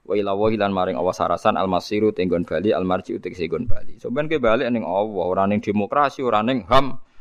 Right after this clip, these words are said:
ora ning hak asasi napa? Manusia. Jajal wong sing pejuang ham, sampeyan nak mati,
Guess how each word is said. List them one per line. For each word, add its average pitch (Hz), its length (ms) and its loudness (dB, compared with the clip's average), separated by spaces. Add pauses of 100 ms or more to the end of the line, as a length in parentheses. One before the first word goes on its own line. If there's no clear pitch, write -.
ora 117 240 2
ning 113 160 0
hak 110 160 6
asasi 117 240 0
napa? 117 320 0 (240)
Manusia. - 640 -16
Jajal 104 240 0
wong 107 240 2
sing 107 160 -4
pejuang 113 320 0
ham, 107 240 0
sampeyan 120 240 0
nak 117 80 -2
mati, 127 320 0